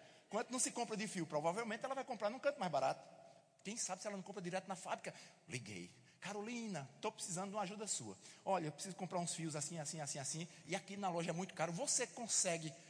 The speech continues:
comprar esses fios em um lugar mais barato?" Tal, tal, assim, "Mas, Aguinaldo,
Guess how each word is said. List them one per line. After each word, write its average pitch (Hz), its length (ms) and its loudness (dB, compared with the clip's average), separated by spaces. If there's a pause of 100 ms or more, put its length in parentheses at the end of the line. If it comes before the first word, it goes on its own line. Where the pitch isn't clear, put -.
(100)
comprar 214 380 2
esses 185 260 0
fios 170 160 0
em 180 60 0
um 170 60 0
lugar 151 240 2
mais 147 160 -2
barato?" 139 360 2
Tal, 175 80 0
tal, 180 160 0
assim, 185 160 -6
"Mas, 220 260 -4
Aguinaldo, 190 1200 -2